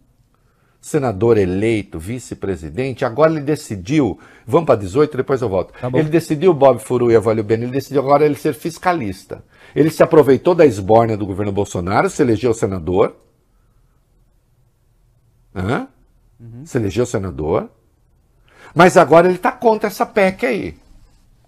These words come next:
Speaker 1: Tá contra a pec. Olha que coisa fofa. Né? E ele tá, e aí o se-, o, o, o, o, o Marcelo Castro, que é o relator do orçamento, disse, "Ah, não, o senhor poderia apresentar uma alternativa?" Pois não.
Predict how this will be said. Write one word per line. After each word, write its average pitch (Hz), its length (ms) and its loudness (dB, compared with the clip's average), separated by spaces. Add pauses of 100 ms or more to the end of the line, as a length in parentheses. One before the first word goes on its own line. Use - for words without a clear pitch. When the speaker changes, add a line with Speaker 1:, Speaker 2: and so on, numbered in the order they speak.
(480)
Speaker 1:
Tá 156 140 4
contra 240 480 4
a - 40 -2
pec. 85 600 -4 (360)
Olha 226 400 6
que 143 140 -4
coisa 127 340 0
fofa. 92 640 -2 (840)
Né? 151 320 0 (380)
E 170 100 6
ele 190 200 10
tá, 220 540 8 (200)
e 185 100 6
aí 202 160 8
o 233 60 2
se-, - 220 0
o, 208 40 2
o, 190 200 2
o, 208 960 10
o, - 20 10
o 170 40 4
Marcelo 165 440 6
Castro, 135 380 4
que 151 100 0
é - 20 6
o 139 60 6
relator 135 420 4
do 135 60 2
orçamento, 139 540 0
disse, 196 200 -6
"Ah, 370 100 4
não, 427 240 0
o 143 100 2
senhor 226 220 8
poderia 170 380 4
apresentar 135 440 2
uma 120 100 0
alternativa?" 123 680 0
Pois 170 260 -2
não. 208 360 -4